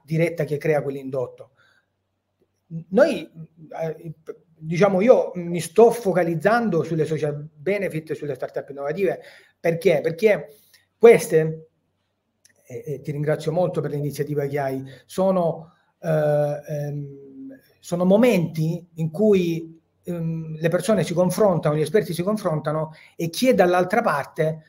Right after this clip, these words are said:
a volte gli fa scattare quella molla, quell'idea, quella cosa che dice: "Ah, ma perché se lo hanno fatto gli altri lo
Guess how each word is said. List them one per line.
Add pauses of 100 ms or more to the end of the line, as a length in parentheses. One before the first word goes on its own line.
(300)
a
volte
gli
fa
scattare
quella
molla,
quell'idea, (220)
quella
cosa
che
dice:
"Ah,
ma
perché
se
lo
hanno
fatto
gli
altri
lo